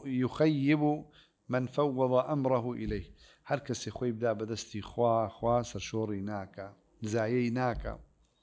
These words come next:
واستند في جميع أموره عليه، لها مشتكى بال بأو بدا پشت بأو بستيت. وأسأله النفع به، دوا لخواكم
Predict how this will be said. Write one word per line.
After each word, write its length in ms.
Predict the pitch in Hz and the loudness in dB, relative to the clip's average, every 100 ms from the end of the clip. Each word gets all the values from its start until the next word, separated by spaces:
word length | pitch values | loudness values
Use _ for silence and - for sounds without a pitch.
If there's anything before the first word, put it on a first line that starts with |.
| _ - - - - - - _ | _ -20 -20 -20 -20 -20 -20 _
واستند 520 | 127 - 156 156 143 | 0 4 4 4 4
في 160 | 131 139 | 2 2
جميع 440 | 120 135 143 123 | 2 0 -2 -2
أموره 500 | 131 139 139 131 127 | -2 2 2 2 0
عليه، 320 | 120 131 123 107 | 0 0 -2 -2
لها 220 | 110 117 | -4 -4
مشتكى 600 | 127 - 120 113 123 120 - | -6 -6 -6 -2 0 0 0
بال 300 | 123 120 120 - - - | -2 -2 -4 -12 -18 -8
بأو 380 | 107 117 131 120 | -2 0 2 0
بدا 240 | 117 117 | 0 -2
پشت 220 | - 113 | -2 -4
بأو 220 | 113 120 | -2 0
بستيت. 420 | 120 117 - 147 151 - - - - - - | -2 -2 0 2 0 -6 -20 -20 -20 -20 0
وأسأله 1080 | 135 151 139 151 156 143 143 127 135 139 143 | 4 6 6 4 6 6 6 4 2 2 0
النفع 680 | 139 131 127 135 - 117 113 | -2 0 0 0 0 -2 -2
به، 480 | 113 120 101 110 104 - - | 0 0 0 -4 -6 -8 -2
دوا 520 | 113 123 127 113 110 | 2 4 4 2 -2
لخواكم 680 | 110 104 - 120 117 - | -8 -8 -2 -2 -2 -6